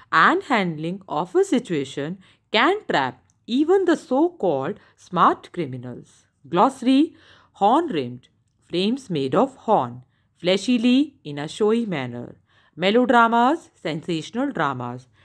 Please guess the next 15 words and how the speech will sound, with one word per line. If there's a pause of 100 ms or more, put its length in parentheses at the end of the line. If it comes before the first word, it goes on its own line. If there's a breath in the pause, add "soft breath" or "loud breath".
(340 soft breath)
Pantomime,
use
of
movement
and
expression (320 loud breath)
to
communicate
something
without (120)
using (120)
words. (360 soft breath)
Lodge,
sitting
room.